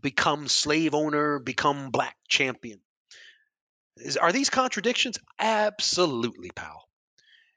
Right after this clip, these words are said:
Maybe for us in this, in this twentieth century, twenty-first century framework, but this was a fact of life in the colonial Mexican world. Very interesting, uh, part of the story. Thank you again, pal.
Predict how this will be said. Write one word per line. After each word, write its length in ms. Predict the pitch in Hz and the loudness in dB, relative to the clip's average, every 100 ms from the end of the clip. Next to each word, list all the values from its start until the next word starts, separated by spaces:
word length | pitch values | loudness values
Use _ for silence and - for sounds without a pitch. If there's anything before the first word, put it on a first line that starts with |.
| _ | _
Maybe 300 | 131 190 196 | 0 2 2
for 260 | - 185 160 | -2 2 2
us 340 | 104 - - 165 | 2 -2 -2 -2
in 140 | 120 | -4
this, 260 | 120 - - | -4 -4 -6
in 300 | 120 123 113 | -8 -8 -6
this 280 | 117 - - | 0 0 0
twentieth 340 | - 143 127 | 0 2 2
century, 480 | 143 123 131 120 113 | 0 0 -2 -4 -4
twenty-first 440 | 151 131 - 127 | -4 -4 -2 0
century 260 | - 123 120 | 0 -2 -6
framework, 480 | - 135 123 101 - _ _ - - - - | 0 0 0 -8 -12 _ _ -20 -20 -18 -12
but 140 | - | -2
this 180 | 208 - | 0 2
was 140 | 175 | 0
a 100 | 147 | 0
fact 540 | 120 - 156 180 - - - | -4 -2 2 2 -2 -10 2
of 300 | 139 143 110 | 2 2 0
life 540 | 123 117 - - - _ _ _ _ - | 0 0 -2 -8 -16 _ _ _ _ -10
in 120 | 120 | -6
the 80 | 110 | 0
colonial 400 | 127 120 117 110 | 2 2 2 0
Mexican 380 | 110 - 104 | 0 0 -4
world. 420 | 104 113 101 95 _ _ - - _ | 0 0 0 -8 _ _ -20 -20 _
Very 340 | 143 156 165 151 | -2 2 2 0
interesting, 640 | - 143 - - 113 101 - | -4 -2 0 -2 -4 -10 -12
uh, 140 | 107 - | -12 2
part 200 | 131 113 | 4 4
of 100 | 104 | 2
the 80 | - | 0
story. 480 | - 120 101 82 _ _ _ _ - _ - - - | 0 0 -2 -8 _ _ _ _ -14 _ -20 -20 0
Thank 200 | 143 123 | 0 2
you 60 | 117 | 0
again, 240 | 113 104 | 0 -2
pal. 260 | 90 87 | -6 -16